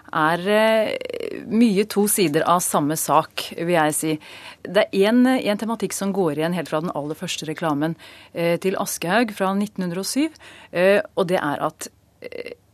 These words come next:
altså man, man nærmest, man, man, eh, diagnostiserer tiden, da, og, og gir oss en diagnose på at vi er det moderne mennesket som hele tiden må ha ny og oppdatert kunnskap.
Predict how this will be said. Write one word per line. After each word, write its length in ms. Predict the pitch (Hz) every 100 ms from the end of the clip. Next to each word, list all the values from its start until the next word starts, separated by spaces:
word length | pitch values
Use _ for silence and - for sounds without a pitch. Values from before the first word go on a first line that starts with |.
| _ _ _ _ _ -
altså 140 | 175
man, 120 | 190 196
man 200 | 208 196 - -
nærmest, 420 | 170 160 180 - 208
man, 180 | 196
man, 200 | 190 202 202
eh, 200 | 202 185 - - - - - - 190
diagnostiserer 960 | 170 190 190 - 247 - 180 170 226
tiden, 420 | - 220 214 196 285
da, 140 | 220 - - -
og, 300 | 202 202 160
og 40 | 208
gir 280 | 180 160 175
oss 160 | 175
en 140 | 196 196
diagnose 600 | 208 220 240 160 - 214
på 160 | - 170
at 120 | 170 _ -
vi 200 | 185 202
er 140 | 170
det 80 | 170
moderne 280 | 190 160 185
mennesket 380 | 196 147 - 151
som 120 | 190
hele 320 | 196 156 156
tiden 320 | - 156 165
må 220 | 165 170 170 - -
ha 320 | - 147 156 143 - 202 - -
ny 300 | 180 185 196
og 100 | -
oppdatert 640 | - - 151 - 175 -
kunnskap. 480 | 185 147 - 147